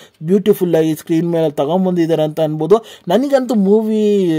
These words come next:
ಸಖತ್ ಕ್ಯೂರಿಯಾಸಿಟಿಯಿಂದ ಇದೆ. ನೀವಿನ್ನೂ ಈ ಟ್ರೈಲರ್ನ ಚೆಕ್ಔಟ್ ಮಾಡಿಲ್ಲ ಅಂದ್ರೆ ಹೋಗಿ ಒಂದ್ಸತಿ ಚೆಕ್ಔಟ್ ಮಾಡಿ ಅಂತ ಹೇಳ್ತೀನಿ. ನಿಮಗೆ ಈ ಟ್ರೈಲರ್ ನೋಡಿ ಏನ್ ಅನಿಸ್ತು ಅನ್ನೋದನ್ನ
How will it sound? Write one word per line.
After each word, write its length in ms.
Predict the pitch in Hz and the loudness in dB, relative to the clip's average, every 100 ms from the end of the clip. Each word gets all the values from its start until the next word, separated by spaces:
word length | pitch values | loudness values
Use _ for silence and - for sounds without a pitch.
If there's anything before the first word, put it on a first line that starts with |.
| 147 - | -2 -4
ಸಖತ್ 680 | 160 - 190 - 165 147 139 | -6 0 -2 0 0 0 2
ಕ್ಯೂರಿಯಾಸಿಟಿಯಿಂದ 800 | 180 196 185 190 165 170 160 151 | 4 6 4 0 -4 -6 -4 0
ಇದೆ. 600 | 147 156 190 220 - - 180 | 0 4 4 2 -2 -12 0
ನೀವಿನ್ನೂ 480 | 190 277 285 262 | 2 2 0 2
ಈ 60 | 233 | 2
ಟ್ರೈಲರ್ನ 480 | 190 190 220 220 190 | 4 4 4 4 2
ಚೆಕ್ಔಟ್ 380 | 165 175 220 220 | 0 0 0 0
ಮಾಡಿಲ್ಲ 340 | 214 180 165 | 0 0 0
ಅಂದ್ರೆ 220 | 160 196 | 0 0
ಹೋಗಿ 440 | 180 156 185 226 220 | 0 2 2 4 2
ಒಂದ್ಸತಿ 500 | 190 170 - 156 170 | 0 -2 -10 -8 -8
ಚೆಕ್ಔಟ್ 460 | - 151 202 208 | -4 -4 0 0
ಮಾಡಿ 280 | 185 170 170 | 0 -2 0
ಅಂತ 180 | 160 156 | -2 -2
ಹೇಳ್ತೀನಿ. 640 | 156 151 165 240 - - | -4 -4 -4 -4 -6 -8
ನಿಮಗೆ 380 | 170 196 311 277 | 0 2 2 0
ಈ 40 | 247 | 0
ಟ್ರೈಲರ್ 440 | 214 233 254 240 | 4 4 4 0
ನೋಡಿ 260 | 220 226 208 | 2 4 4
ಏನ್ 300 | 185 220 233 | 4 4 4
ಅನಿಸ್ತು 380 | 208 202 214 | 2 2 2
ಅನ್ನೋದನ್ನ 360 | 196 180 160 180 | 4 2 -2 0